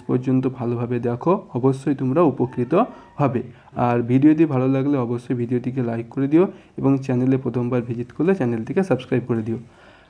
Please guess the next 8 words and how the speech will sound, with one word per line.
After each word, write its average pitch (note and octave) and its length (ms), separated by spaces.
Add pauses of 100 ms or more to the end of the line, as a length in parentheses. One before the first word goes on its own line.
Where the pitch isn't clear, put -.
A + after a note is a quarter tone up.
আগের D#3+ 300 (100)
এই C#3+ 200
ভিডিওতে C3+ 540
আমি C3+ 200 (840)
ইতিহাস E3+ 380
থেকে F#3+ 200 (280)
গুরুত্বপূর্ণ D3+ 580 (180)
পঞ্চাশটি C3 760